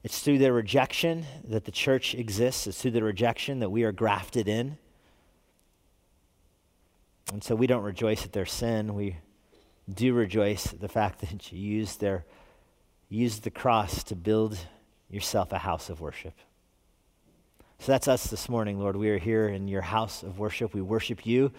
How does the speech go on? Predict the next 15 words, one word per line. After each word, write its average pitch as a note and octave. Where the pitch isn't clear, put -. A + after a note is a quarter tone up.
We A2+
recognize A#2+
the G#2+
true C3
temple B2+
is G#2
your A2+
body. B2
The G2
true A#2
temple G#2+
is F#2
now G2+
the F#2
church. -